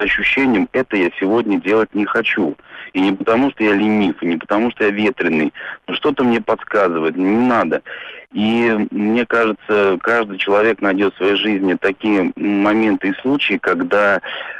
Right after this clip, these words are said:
вот, э, если он послушает внутренний голос и не сделает то, что он спланировал как бы из разума, во многих случаях это либо спасает жизнь, либо улучшает ситуацию, либо предотвращает какие-то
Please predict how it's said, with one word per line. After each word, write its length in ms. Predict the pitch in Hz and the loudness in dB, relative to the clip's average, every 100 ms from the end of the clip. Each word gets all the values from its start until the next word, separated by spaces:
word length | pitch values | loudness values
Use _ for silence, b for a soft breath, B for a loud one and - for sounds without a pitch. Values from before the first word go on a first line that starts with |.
| - | -12
вот, 220 | 85 98 90 | -2 -2 0
э, 120 | 98 90 | 0 2
если 300 | 104 104 107 | 0 -2 0
он 120 | 104 | 0
послушает 640 | 107 107 - 160 - 101 80 | 0 -2 0 0 0 -2 -2
внутренний 600 | 87 92 110 92 95 98 | -2 2 2 2 2 2
голос 440 | 101 110 98 82 71 - - | 2 2 4 2 0 -6 -4
и 80 | |
не 220 | 101 104 98 | 0 0 0
сделает 380 | 101 101 95 - | 0 2 2 2
то, 180 | 113 95 | 0 0
что 160 | 95 | 0
он 80 | 92 | -2
спланировал 680 | - 98 104 110 95 87 85 | -2 0 2 2 2 2 0
как 160 | 95 | -2
бы 160 | 90 92 | 0 0
из 80 | 92 | 2
разума, 560 | 113 147 131 110 82 B B B - | 2 2 0 0 0 B B B -8
во 260 | 82 95 | -4 0
многих 400 | 107 127 117 98 92 | 2 2 2 -2 -2
случаях 540 | 127 143 - 95 78 - | -2 0 0 -2 -2 -6
это 320 | - 107 - 95 | -4 -2 0 0
либо 500 | 95 107 101 101 90 B B B | 2 0 2 2 0 B B B
спасает 520 | - 98 95 - 101 95 | -6 -2 -2 2 0 2
жизнь, 340 | 107 135 110 | 0 0 0
либо 240 | 95 95 92 | 0 0 2
улучшает 480 | 95 92 101 101 - | 2 2 0 0 -2
ситуацию, 600 | - 101 113 127 - 98 | -6 0 2 0 -2 -4
либо 240 | 87 107 101 | -2 -4 -4
предотвращает 880 | - 87 82 85 87 - 107 107 - | -4 -6 -2 -2 -2 0 0 -2 -6
какие-то 580 | - 87 - 95 101 95 | -8 -8 -6 -2 0 0